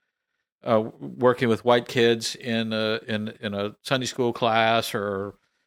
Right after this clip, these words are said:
uh, uh, you know, uh, any kind of ministry in any kind of a church. And, uh, I, no one really talked about that. And, and part of the reason why is a lot of my mentors, uh, in, in prison ministry that I started out in were, were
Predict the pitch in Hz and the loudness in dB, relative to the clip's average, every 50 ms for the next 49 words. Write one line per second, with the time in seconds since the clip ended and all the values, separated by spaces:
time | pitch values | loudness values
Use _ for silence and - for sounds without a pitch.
0 | _ _ _ 113 107 104 104 104 - - _ - 120 107 107 113 117 113 113 107 | _ _ _ -4 -2 -2 -2 -2 -6 -10 _ -12 -12 -10 -10 -10 -10 -8 -6 -6
1 | 104 101 98 95 92 92 101 113 131 - - - 135 135 123 120 123 117 110 110 | -4 -4 -6 -6 -6 -8 -8 -10 -12 -14 -10 -6 -4 -4 -2 0 0 0 0 0
2 | 101 104 110 113 123 123 120 113 - - 131 120 110 113 117 120 110 - 117 107 | -2 -4 -4 -2 0 0 0 -2 -2 -2 -2 -2 0 0 -2 -2 -2 -2 -2 -2
3 | 101 95 95 - - 208 180 - - - _ _ _ _ _ _ _ _ _ _ | -2 -4 -6 -2 0 0 0 0 -2 -12 _ _ _ _ _ _ _ _ _ _
4 | _ _ _ _ _ _ _ _ _ - 156 156 160 160 160 160 151 - - _ | _ _ _ _ _ _ _ _ _ 4 6 6 6 6 4 2 0 -6 -12 _
5 | - - 156 160 165 165 160 - - - - - - _ _ _ _ _ _ _ | -2 0 2 2 2 0 -2 -4 -12 -20 -20 -20 -20 _ _ _ _ _ _ _
6 | - 165 147 165 156 175 233 285 311 294 240 240 220 202 170 165 - - 196 208 | -6 -6 -4 -2 0 0 2 2 2 2 4 6 8 8 6 4 2 0 2 2
7 | 202 - - 156 147 131 123 120 - 135 135 143 147 147 151 147 147 156 - 165 | 2 4 4 6 6 6 6 6 6 4 4 4 2 -2 -2 -4 -4 -2 -2 -2
8 | 147 - - - 220 214 180 165 156 143 - 151 147 165 160 156 143 123 143 139 | -2 0 4 4 6 6 6 6 4 2 2 2 2 4 4 4 2 2 4 4
9 | 147 143 135 139 147 151 147 139 131 131 131 127 - - 135 127 127 127 123 123 | 4 4 4 2 2 0 0 -2 -2 -2 -2 -4 -4 -2 0 2 2 4 2 0
10 | 123 - - - _ - 135 120 117 117 120 117 - 139 123 120 117 117 117 127 | -2 -4 -10 -12 _ -4 0 0 0 0 0 -2 -4 -4 -4 -4 -4 -6 -10 -10
11 | - - 143 117 113 - _ - 175 208 202 247 202 143 123 120 123 117 - - | -10 -8 -6 -6 -6 -6 _ 0 0 0 0 -2 -4 -2 -2 -2 -2 -2 -4 -4
12 | 139 123 120 117 117 110 - - 123 117 117 120 135 165 175 135 117 117 120 - | -2 0 0 0 0 -2 0 0 2 4 4 4 6 4 4 2 0 -2 -4 -8
13 | 127 127 123 123 120 120 120 123 123 131 120 120 120 113 - | -8 -4 -2 0 2 2 2 0 -2 -4 -4 -2 -2 -2 -2